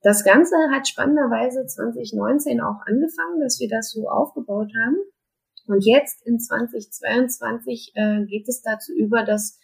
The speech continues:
ähm, jetzt eher geschaut wird, oh, wie können wir das didaktisch nochmal besser machen? Wie können wir die vielen schnell erstellten Inhalte, die wir hatten,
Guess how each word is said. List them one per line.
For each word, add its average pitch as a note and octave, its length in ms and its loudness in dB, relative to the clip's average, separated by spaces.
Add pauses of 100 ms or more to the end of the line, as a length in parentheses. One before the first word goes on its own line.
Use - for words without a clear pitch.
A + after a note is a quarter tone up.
(380)
ähm, G#3+ 460 2
jetzt - 500 4
eher B3 360 2
geschaut A3+ 460 0 (100)
wird, A#3 300 -4 (180)
oh, A#3+ 200 8
wie A#3 120 0
können A#3 260 2
wir A3 80 2
das G#3+ 200 0
didaktisch G#3+ 500 -2
nochmal G#3 320 -4
besser G#3 340 0
machen? F3 280 -6
Wie G3 100 -8
können A#3 240 6
wir A#3 120 2
die G#3 160 -4
vielen C#4 360 2
schnell A#3 340 2
erstellten A#3 580 -2
Inhalte, A3 460 -2
die G3+ 180 -10
wir G3+ 220 -2
hatten, B3 360 -2